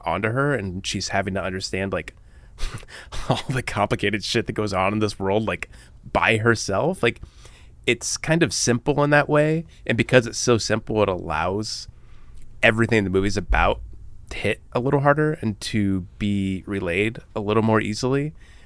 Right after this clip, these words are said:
Um, and so once I kind of settled into what the movie was doing, I was, you know, I, I'm in step with you. Like, I, I was totally just, like, with the movie and, like, ready for what it was giving me. And, um, again, the,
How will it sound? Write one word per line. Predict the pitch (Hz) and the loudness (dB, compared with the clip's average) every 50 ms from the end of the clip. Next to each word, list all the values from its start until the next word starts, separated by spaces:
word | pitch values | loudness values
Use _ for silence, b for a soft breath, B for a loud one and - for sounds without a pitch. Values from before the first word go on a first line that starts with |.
| b b - - - - - | b b -20 -20 -12 -4 -2
Um, | 107 101 95 90 87 90 87 92 98 - b b b b - - - | 0 0 0 0 -2 -2 -4 -4 -8 -8 b b b b -20 -6 -2
and | 113 110 104 101 101 - | 0 2 2 2 0 -2
so | - - 117 107 104 104 - - - | 2 4 6 6 6 4 2 0 2
once | 117 117 131 - - | 2 4 4 6 4
I | 147 113 | 4 4
kind | - 117 123 117 | 4 4 4 4
of | 101 - | 4 2
settled | - - 113 110 107 104 98 | 2 2 2 2 2 2 2
into | 101 98 92 95 | 0 0 0 0
what | 92 95 92 | 0 0 0
the | - 95 | 0 -2
movie | 92 87 82 87 | -2 -2 -2 -4
was | 82 80 | -6 -4
doing, | - 90 92 92 | -4 -2 -2 0
I | 80 85 92 95 | 4 4 4 4
was, | 98 98 90 87 87 - - - - - - - - - - - | 4 2 -2 -2 -4 -8 -10 -12 -16 -20 -20 -20 -20 -20 -10 -4
you | - 113 | 0 0
know, | 98 80 | 2 2
I, | 80 87 101 - - - - | 2 2 0 0 -2 0 2
I'm | 104 107 | 4 4
in | 110 98 | 4 0
step | - - 104 98 - | 2 2 0 2 2
with | 95 90 - | -2 -4 -2
you. | 95 107 117 104 92 | 0 2 2 2 2
Like, | 82 82 85 - | 0 -2 -2 0
I, | 85 87 82 - | 0 0 0 0
I | 82 90 95 104 | 2 4 4 4
was | 101 95 - - | 2 0 -4 -6
totally | - - - 101 104 101 101 | -8 -4 -2 0 0 0 0
just, | 95 95 95 - 92 | -2 -2 -4 -6 -6
like, | 78 82 | -6 -4
with | 85 85 90 87 - | -4 -4 -6 -6 -4
the | - 104 | -4 -4
movie | 90 92 90 85 92 92 90 | -2 -2 -4 -2 -2 -2 -2
and, | 90 87 | -2 -2
like, | 87 80 78 - | -4 -6 -6 -4
ready | 95 90 92 92 92 | -2 -2 -2 -2 -2
for | - - 98 | -4 -4 -6
what | 90 85 | -4 -4
it | 90 87 | -6 -6
was | 90 - | -6 -4
giving | - 92 92 92 92 90 | -2 0 2 2 2 2
me. | 90 92 90 87 87 | 0 -2 -2 -2 -2
And, | 80 76 76 78 82 82 B B B B B B B B B B B B - - - | -4 -4 -4 -6 -8 -10 B B B B B B B B B B B B -14 -6 -2
um, | 95 90 85 80 80 80 80 - - | -2 0 0 -2 -2 -4 -6 -6 -6
again, | 107 92 92 107 110 104 95 90 85 | -6 -2 2 2 2 2 2 0 -2
the, | 82 87 85 | -4 -6 -8